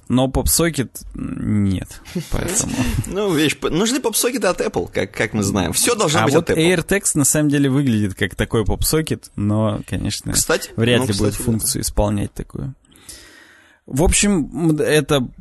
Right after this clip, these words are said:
Speaker 1: мы про-, возвращаемся к тринадцатым айфонам. Значит, с, э, меньше бровка, сто двадцать герц экран, лучше камера, больше диафрагма. Э, в-, также останется Lightning. Вот.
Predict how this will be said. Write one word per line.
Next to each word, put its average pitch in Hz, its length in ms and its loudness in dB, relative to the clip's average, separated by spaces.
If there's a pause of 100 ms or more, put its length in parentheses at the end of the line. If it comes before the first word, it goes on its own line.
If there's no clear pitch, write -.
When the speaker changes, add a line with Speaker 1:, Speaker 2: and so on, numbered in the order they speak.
(140)
Speaker 1:
мы 143 560 4
про-, 123 280 4
возвращаемся 127 760 2
к - 80 -2
тринадцатым 123 600 4
айфонам. 131 560 2
Значит, 117 380 0
с, - 120 2
э, 113 380 4
меньше 104 920 2
бровка, 135 460 2
сто - 180 0
двадцать 117 280 0
герц 123 260 0
экран, 165 460 0
лучше 131 460 2
камера, 110 480 2
больше 104 640 2
диафрагма. 117 800 0 (480)
Э, 113 200 2
в-, - 340 -4
также 127 340 0
останется 117 540 2
Lightning. 127 600 2 (500)
Вот. 110 480 2